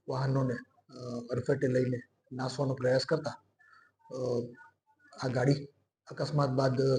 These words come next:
ત્યાં, અ, રોકાઈ ગયેલી હતી અને, અ,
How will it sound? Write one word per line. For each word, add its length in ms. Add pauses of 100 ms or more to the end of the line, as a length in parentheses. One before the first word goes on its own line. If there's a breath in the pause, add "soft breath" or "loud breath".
ત્યાં, 360 (440)
અ, 280
રોકાઈ 240
ગયેલી 300
હતી 240 (280)
અને, 300 (320)
અ, 60